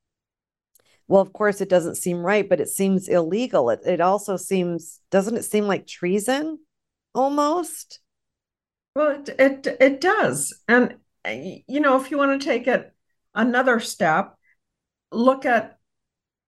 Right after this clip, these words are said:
Speaker 2: all of the videos now that are coming out about January sixth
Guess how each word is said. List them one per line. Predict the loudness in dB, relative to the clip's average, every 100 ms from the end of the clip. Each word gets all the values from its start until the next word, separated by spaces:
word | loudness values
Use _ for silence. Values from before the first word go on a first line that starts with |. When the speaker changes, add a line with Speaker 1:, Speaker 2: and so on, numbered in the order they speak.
| _ _
Speaker 2:
all | -2 0
of | 0 -2
the |
videos | -2 0 0 0
now | 0 0
that | 2 2
are | 0
coming | -2 -2 0
out | 0 2
about | 2 2
January | 2 0 2 2 2 2
sixth | 0 0 0 -2 -8 -14